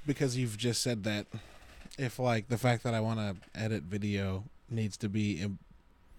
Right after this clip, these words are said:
or will be enough of a, or edit video and make music will be enough of a, that's a little different th-, than,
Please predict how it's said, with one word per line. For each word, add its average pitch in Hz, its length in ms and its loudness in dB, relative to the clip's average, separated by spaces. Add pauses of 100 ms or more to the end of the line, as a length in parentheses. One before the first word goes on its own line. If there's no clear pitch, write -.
(440)
or 131 160 10
will 120 260 10
be 110 380 6
enough 117 300 2
of 110 160 -2
a, 98 320 0 (160)
or 123 100 -4
edit 123 220 2
video 117 220 4
and 110 180 0
make 104 180 -2
music 107 360 -4
will 104 80 -4
be 101 180 0
enough 101 260 0
of 98 140 -2
a, 95 260 -2 (800)
that's 196 140 2
a 180 40 4
little 143 160 10
different 135 480 4 (260)
th-, 107 200 -8 (100)
than, 101 460 0